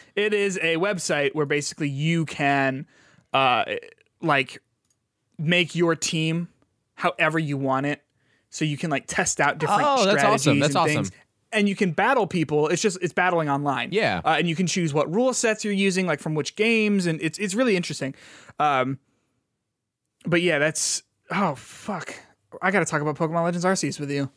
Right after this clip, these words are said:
Speaker 2: Oh, yeah. Um,
Speaker 1: We're, we'll get to that
Speaker 2: I
Speaker 1: and
Speaker 2: did
Speaker 1: more.
Speaker 2: see, I,
Speaker 1: What's
Speaker 2: w-,
Speaker 1: that?
Speaker 2: I, I, I've been down the Pokemon, uh, rabbit hole because, I almost said Pokemon hole. I've been down the Pokemon
Speaker 1: <laughs>
Speaker 2: rabbit hole, <laughs> uh, because of, uh,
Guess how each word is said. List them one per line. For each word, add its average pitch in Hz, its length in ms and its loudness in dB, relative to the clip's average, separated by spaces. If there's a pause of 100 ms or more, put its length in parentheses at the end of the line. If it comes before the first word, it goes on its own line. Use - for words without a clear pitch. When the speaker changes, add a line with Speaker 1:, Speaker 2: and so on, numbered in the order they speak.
Speaker 2:
Oh, 185 140 2
yeah. 175 360 0
Um, 131 500 0
Speaker 1:
We're, 185 260 -2
we'll 190 100 0
get 220 160 0
to 170 80 -4
that 131 320 -2
Speaker 2:
I 147 60 0
Speaker 1:
and 165 100 0
Speaker 2:
did 175 60 6
Speaker 1:
more. 160 100 2
Speaker 2:
see, - 200 -2
I, 160 120 0
Speaker 1:
What's 175 80 0
Speaker 2:
w-, 175 200 2
Speaker 1:
that? - 60 -2
Speaker 2:
I, 165 100 0
I, 170 120 0 (140)
I've 160 80 -2
been 156 200 -2
down 127 380 2
the 113 200 2
Pokemon, 104 480 0 (120)
uh, 98 120 0
rabbit 95 280 -2
hole 87 260 -2 (100)
because, 90 540 -2
I 92 120 0
almost 87 240 -2
said 85 120 -8
Pokemon 78 400 -4
hole. 78 180 -4 (220)
I've 127 140 -2
been 156 80 -2
down 151 140 -2
the 127 80 0
Pokemon 117 400 2
Speaker 1:
<laughs> - 20 2
Speaker 2:
rabbit 101 240 2
hole, 170 1160 0
<laughs> - 40 -14
uh, 120 180 2
because 120 540 0
of, 107 240 0
uh, 104 260 0